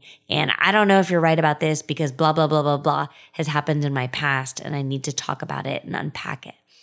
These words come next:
Having the, the two together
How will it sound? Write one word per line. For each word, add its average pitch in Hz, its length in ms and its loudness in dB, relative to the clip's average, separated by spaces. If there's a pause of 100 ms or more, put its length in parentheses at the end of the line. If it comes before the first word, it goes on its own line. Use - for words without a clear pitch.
(480)
Having 190 720 -2 (100)
the, 160 160 -6 (220)
the 151 120 -4
two 190 540 -2
together 143 880 -8